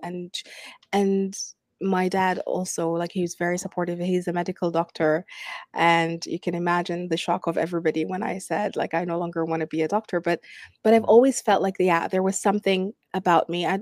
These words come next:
Speaker 1: you know, I can almost say that there was something special. I
Speaker 2: Mm-hmm.
Speaker 1: connected with people easily. People were able to trust me with, you know, their lives from a very long time, even before,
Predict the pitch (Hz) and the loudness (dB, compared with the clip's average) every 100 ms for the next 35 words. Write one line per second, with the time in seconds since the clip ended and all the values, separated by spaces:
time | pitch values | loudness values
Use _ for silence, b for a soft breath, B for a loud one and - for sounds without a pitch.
0 | - 202 190 170 170 170 - _ - 233 | -2 0 0 0 0 -2 -6 _ 0 2
1 | 302 277 285 311 - 190 190 196 202 208 | 2 0 0 0 0 0 0 0 0 2
2 | - 214 202 196 - - - - - B | 2 0 0 -2 -2 -4 -4 -8 -10 B
3 | B B - 208 233 233 - 254 220 - | B B 0 2 2 2 0 -2 -2 -2
4 | 196 190 - 175 170 196 196 202 B B | -4 -4 -4 -4 -4 -6 -6 -8 B B
5 | _ 233 233 233 240 - _ 202 196 196 | _ -4 4 4 4 0 _ -4 -2 0
6 | 202 202 208 208 196 - 196 - 185 180 | 0 0 0 -2 -4 -4 -4 -6 -6 -6
7 | 175 - 180 175 170 170 180 - B B | -6 -4 -2 0 0 -2 -6 -16 B B
8 | B B - 220 202 190 190 - - 185 | B B 0 2 2 0 -2 -8 -2 0
9 | 180 180 202 262 254 247 233 - - 196 | 2 0 2 4 6 4 4 -2 0 2
10 | 190 202 202 185 175 - 175 175 202 202 | 4 2 4 4 2 -2 -4 0 2 2
11 | 196 180 - 175 170 170 165 | 2 -2 0 2 4 2 0